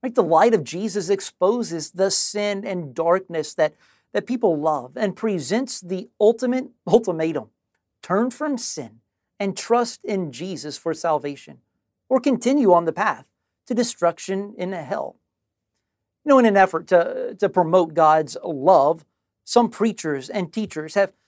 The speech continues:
have tried to strip the gospel of its offensiveness, focusing only on the, the positive scripture passages and doctrines. But a diluted gospel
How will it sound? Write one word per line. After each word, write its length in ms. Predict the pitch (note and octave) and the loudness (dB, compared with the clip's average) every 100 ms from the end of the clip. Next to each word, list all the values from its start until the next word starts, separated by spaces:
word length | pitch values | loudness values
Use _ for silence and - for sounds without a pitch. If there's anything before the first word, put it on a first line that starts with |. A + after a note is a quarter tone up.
| _ | _
have 120 | - A#3+ | -8 0
tried 260 | C#4+ D4+ | 0 2
to 60 | A3+ | 0
strip 560 | - - - B3+ C#4+ - | -2 -4 -2 -2 -2 -6
the 180 | F#3+ F3+ | -2 0
gospel 680 | D3+ E3 F#3 - - D#3 E3 | 4 4 4 -2 -6 -2 0
of 120 | E3 | 0
its 280 | F3 - - _ _ | -4 -8 -16 _ _
offensiveness, 840 | F#3 - B3+ A#3+ D#3 D#3 - - - _ _ | -8 -2 0 0 -4 -10 -18 -20 -20 _ _
focusing 480 | - D#4+ C#4 A#3 A3+ | 2 2 2 0 0
only 220 | A#3+ A3 | 2 2
on 120 | G3 | 2
the, 200 | F3 E3+ - | 2 0 -2
the 140 | - G#3 | 0 0
positive 920 | - - F3 A#3 - D#3 D#3+ F3+ C4 | -2 -4 4 4 4 0 -2 -2 -2
scripture 440 | - F3+ - E3+ | -4 -4 -4 -4
passages 680 | D#3+ E3+ E3 E3 - D3+ C#3 | 2 4 4 -2 -8 -10 -10
and 280 | D#3+ - D#3 | -12 -8 0
doctrines. 580 | E3 F3 C#3+ C#3 - - _ _ _ _ _ _ _ _ | 0 0 -8 -18 -20 -20 _ _ _ _ _ _ _ _
But 120 | G3+ A#3+ | 6 6
a 60 | |
diluted 500 | F#3 A3+ G#3+ C4+ G#3 | 8 8 8 4 4
gospel 520 | E3 F3+ F#3 - D3 | 6 6 4 -4 -18